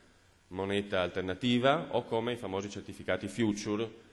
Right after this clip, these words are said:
del cibo da speculazione finanziaria. Solo che qua non si tratta di speculazione finanziaria, ma si tratta di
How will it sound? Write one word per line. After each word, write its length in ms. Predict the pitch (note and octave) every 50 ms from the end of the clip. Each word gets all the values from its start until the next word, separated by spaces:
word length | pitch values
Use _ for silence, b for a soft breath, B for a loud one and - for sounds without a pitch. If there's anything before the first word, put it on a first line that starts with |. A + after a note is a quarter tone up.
| - _
del 160 | - G#2 G#2
cibo 300 | G2+ - - G#2+ G2+ G#2+
da 80 | F#2+ F#2
speculazione 500 | F#2 - F2+ F2 F#2+ F2+ F2+ - F2+ E2+
finanziaria. 720 | - - E2+ E2 D#2+ - E2+ D2+ C#2+ C#2+ C#2+ D2+ D#2 D2
Solo 180 | - - A#2 A2
che 80 | A2
qua 120 | G2+ B2+ A2+
non 80 | G2
si 80 | G2 -
tratta 200 | - G#2+ G#2 G#2+
di 60 | F#2+
speculazione 520 | F#2 - G#2 G2+ G#2 G2+ F#2 - A2 G2+
finanziaria, 560 | F2 G#2 A2 B2 C3+ - - F2 E2 E2+ F2+ F2
ma 120 | E2+ E2
si 120 | E2+ G2+
tratta 360 | - - F2 F2 F#2 - G2 G2
di 220 | D#2+ D#2+ E2+ F2